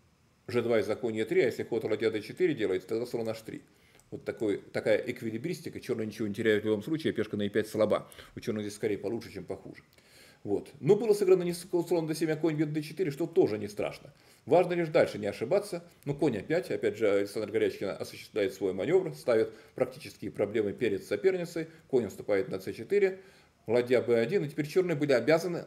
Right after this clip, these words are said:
вот не ошибиться тактически. Они сыграли слон Б пять. Ход заманчивый, естественный, ну, один из естественных ходов.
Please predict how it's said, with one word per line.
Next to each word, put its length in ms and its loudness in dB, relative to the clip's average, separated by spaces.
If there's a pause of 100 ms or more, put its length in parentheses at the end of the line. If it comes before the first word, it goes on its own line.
вот 240 -4 (340)
не 280 2
ошибиться 580 -2
тактически. 720 -10
Они 180 -2
сыграли 320 2
слон 340 2
Б 80 2
пять. 380 -4 (560)
Ход 200 -2
заманчивый, 560 -2
естественный, 720 -2
ну, 100 -4
один 320 4
из 60 -4
естественных 440 -6
ходов. 300 0